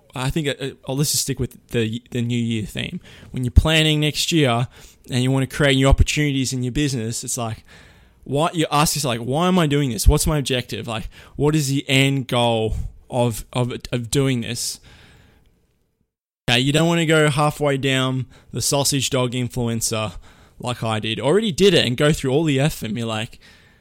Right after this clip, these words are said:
"Yeah, why did I even do this?" You know, like, I got a result, but is it actually gonna help me in the long term of my business?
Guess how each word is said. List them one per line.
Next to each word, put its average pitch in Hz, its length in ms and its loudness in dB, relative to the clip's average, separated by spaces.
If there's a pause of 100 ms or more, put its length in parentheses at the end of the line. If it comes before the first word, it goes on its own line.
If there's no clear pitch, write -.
(960)
"Yeah, 160 800 4
why 185 300 0
did 175 100 2
I 160 80 2
even 127 240 0
do 120 240 0
this?" 110 240 -4
You 113 60 -6
know, 120 200 -2
like, 120 320 -4
I 127 120 -2
got 147 160 0
a 151 40 2
result, 123 560 -2
but 107 300 0
is 135 160 -2
it 127 80 -2
actually 127 260 -6
gonna 131 160 -4
help 113 220 -6
me 123 320 -8 (200)
in - 60 -20
the 120 80 -4
long 117 220 -4
term 113 220 -6
of 110 40 -8
my 110 140 -8
business? - 560 -12